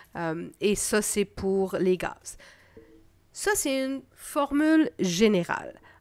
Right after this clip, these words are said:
En chimie, on va préférer parler de molarité. La molarité, c'est quand on va calculer la concentration molaire en prenant toujours le volume de solution, mais en litres,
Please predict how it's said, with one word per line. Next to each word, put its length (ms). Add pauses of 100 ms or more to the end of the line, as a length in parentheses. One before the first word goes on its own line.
(100)
En 160
chimie, 600
on 140
va 140
préférer 640
parler 440
de 220 (280)
molarité. 1040 (420)
La 140
molarité, 720
c'est 200
quand 300
on 120
va 300 (380)
calculer 500
la 120
concentration 800
molaire 440 (100)
en 100
prenant 440 (420)
toujours 320
le 100
volume 400
de 120
solution, 680
mais 300
en 160
litres, 720